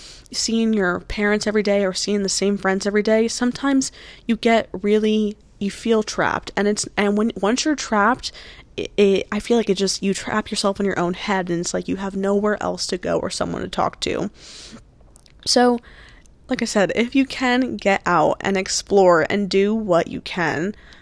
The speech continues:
um, I do struggle with anxiety a lot. I, probably not as severe as others, considering I am okay with doing a lot of things. I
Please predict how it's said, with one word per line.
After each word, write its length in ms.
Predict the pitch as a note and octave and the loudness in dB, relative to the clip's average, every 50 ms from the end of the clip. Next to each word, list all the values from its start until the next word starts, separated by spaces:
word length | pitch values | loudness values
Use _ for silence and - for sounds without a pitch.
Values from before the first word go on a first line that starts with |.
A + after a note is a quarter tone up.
| - - - | -20 -10 -2
um, 360 | - G#3 G#3 G#3 G3+ G3+ G#3 - - - - | 0 2 2 2 2 0 -2 -6 -8 -4 0
I 140 | G#3 G#3 G#3+ | 2 2 4
do 200 | G#3+ B3+ C#4 D4+ | 4 6 4 4
struggle 340 | - - A#3+ A#3 A#3+ A#3+ A3+ | 4 4 2 4 4 4 2
with 160 | A3+ A3 G#3+ | 2 2 2
anxiety 520 | F#3+ G3 G#3 G3+ - E3 E3+ F#3 F#3+ G3+ G#3+ | 0 0 0 0 2 2 2 2 2 2 2
a 100 | A3+ A3+ | 2 4
lot. 360 | A#3+ A#3 A#3+ B3+ C4 - - - - | 4 6 6 6 4 2 0 0 0
I, 280 | G3+ G3+ G3 G3+ F#3+ - - - - - - - - - - - - - - | 2 2 2 0 0 -2 -4 -8 -12 -14 -18 -20 -20 -20 -20 -20 -20 -16 -12
probably 360 | - - D#4 D#4+ E4+ G4+ G4 | -6 -2 0 0 2 4 4
not 180 | D#4+ D4+ C#4 C4+ | 4 4 4 2
as 80 | C4 | 2
severe 320 | - - A#3+ G#3+ G#3+ G3+ G3+ | 0 -2 -2 0 2 2 2
as 100 | G#3 - - | 0 2 0
others, 320 | F3+ F#3+ G3 F#3+ G3+ - | 2 2 2 2 0 -2
considering 640 | - G3 - - F#3 F#3+ F#3+ F3+ F3+ F3 F3 F3 - - - - - - - - - - | -4 -6 -2 -2 0 0 0 0 0 0 -2 -2 -4 -8 -16 -20 -20 -20 -20 -12 -2 0
I 440 | F3 F3 E3+ E3+ D3+ D3+ - - - - - - - - - | 2 2 2 2 0 -2 -4 -6 -10 -16 -20 -20 -16 -8 -2
am 160 | - G3+ G3+ - | 0 0 2 2
okay 440 | F#3 F3 - - - F3+ E3 E3+ F3 | 2 0 0 -2 -2 0 2 2 2
with 320 | F3 E3+ D3 E3 - - - - - - - - - | 2 2 0 0 -4 -10 -20 -20 -20 -20 -20 -10 -2
doing 400 | - F#3+ E3+ F3 F3 E3+ F3 F3 | 0 0 2 2 2 0 -2 -2
a 80 | - F#3+ | -2 -2
lot 200 | F#3 F#3 F3 F3 | -2 -2 -2 -2
of 80 | F3 | -4
things. 520 | - - E3 D#3 D#3 E3+ F#3+ A3 A3+ - - - - - - - - - | -2 -2 -2 0 0 0 0 -2 -2 -4 -8 -12 -20 -20 -20 -18 -10 -2
I 180 | - G3 G3+ | 0 0 0